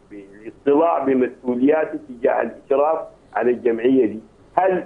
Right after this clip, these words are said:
هو، هل هي ال-، ال-، المفوضيه باعتبار انه الهلال حتى الان،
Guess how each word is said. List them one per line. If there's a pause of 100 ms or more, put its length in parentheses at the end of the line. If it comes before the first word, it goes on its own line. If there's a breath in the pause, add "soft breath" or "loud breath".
(120)
هو،
هل
هي
ال-، (440)
ال-،
المفوضيه (420)
باعتبار
انه
الهلال (400)
حتى
الان،